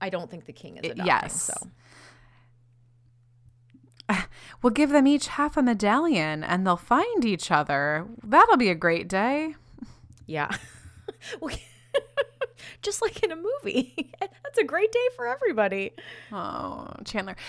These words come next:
Speaker 2: But yeah, when she's just like, "There's not even a question here." 'Cause I could understand being like,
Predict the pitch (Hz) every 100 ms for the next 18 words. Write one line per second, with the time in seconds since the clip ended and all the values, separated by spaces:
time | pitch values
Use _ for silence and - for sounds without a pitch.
0 | - - 240 208 180 185 175 208 185 185
1 | 175 175 165 160 165 175 185 180 180 165
2 | 156 156 151 175 160 - 165 160 147 147
3 | 156 233 262 254 269 269 269 247 208 190
4 | 175 165 160 156 151 156